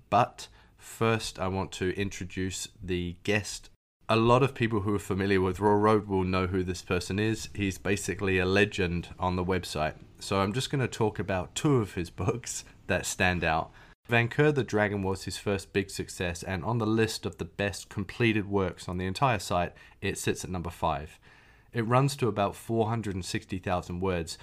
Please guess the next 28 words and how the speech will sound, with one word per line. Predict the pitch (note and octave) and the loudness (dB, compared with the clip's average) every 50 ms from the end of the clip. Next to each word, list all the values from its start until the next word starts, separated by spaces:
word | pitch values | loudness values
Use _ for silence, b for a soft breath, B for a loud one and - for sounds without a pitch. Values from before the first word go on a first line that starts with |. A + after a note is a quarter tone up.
| B B B B - | B B B B -10
and | - G2+ G2 G2+ F#2+ | -6 -4 -4 -4 -2
for | - A2+ G2+ | -4 -6 -2
context, | - C3+ A#2+ A#2 - A2 F#2+ - - - | 0 0 0 2 0 0 -2 -2 -4 -2
that's | G2+ G2 G2+ - - - - - | 0 0 0 0 -4 -12 -6 -4
as | G2+ G2 - G2+ | -4 -4 -2 0
long | G2+ G2+ G2+ G2+ G2 | 2 2 2 2 0
as | F#2 F2 - | -2 -4 -6
the | - F#2 | -8 -10
first | - - A#2 G#2+ - - | -4 -2 -2 -2 -2 -4
four | - - - - G#2 G2 F#2 E2 | -10 -8 0 2 2 2 2 0
Harry | F2 F2 F2 | -2 -2 -4
Potter | - - F2+ E2+ D#2 | -4 -4 -6 -6 -6
books. | - C#2+ - - - - - - - b b b b b b | -8 -10 -10 -12 -16 -16 -16 -16 -20 b b b b b b
He | - A#2 G#2+ | -2 -2 0
followed | - - C#3 C3+ C3 B2 A2 | 4 4 6 6 6 4 2
this | A#2 G#2+ - - | 0 -2 0 0
up | B2 G#2+ F#2 - | 0 -2 0 -2
with | G2 F2+ | -4 -4
a | F#2 | -4
book | F#2 - G#2+ - - | 0 0 0 0 -2
called | - - G2+ F#2+ F#2+ - | -4 -4 -2 -2 -4 -6
The | F#2 | -10
Perfect | - - - - G#2 G2+ - - E2+ - - - | -12 -6 -4 -2 -2 -2 -2 -4 -6 -8 -4 0
Run. | G2+ A2 B2+ C#3+ D3+ D3 - B B B B B B B - | 2 2 2 2 0 -2 -6 B B B B B B B -2
That | A2+ A2+ - | -2 -2 -2
sits | - - A#2 G2+ - - | -2 -4 -4 -4 -4 -6
at | - - | -8 -4
number | G#2+ G#2+ G#2 G#2 G#2+ | -4 -4 -2 -2 -4